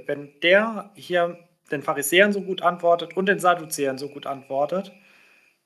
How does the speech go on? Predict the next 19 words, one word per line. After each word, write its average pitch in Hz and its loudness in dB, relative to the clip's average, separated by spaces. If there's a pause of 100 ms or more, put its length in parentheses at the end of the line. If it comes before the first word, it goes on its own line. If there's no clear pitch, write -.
(220)
dann 151 4
kann 175 2
er 170 2
mir 180 2
vielleicht 160 2
auch 151 -10
diese - -10
ernsthafte 156 0
und 147 -8
ehrliche 139 -2
Frage 139 0
beantworten.“ 120 -12 (1500)
Und 135 -4
er 143 -4
kommt 185 0
mit 175 -6
Jesus 185 0
mit 151 -10
dieser 143 -4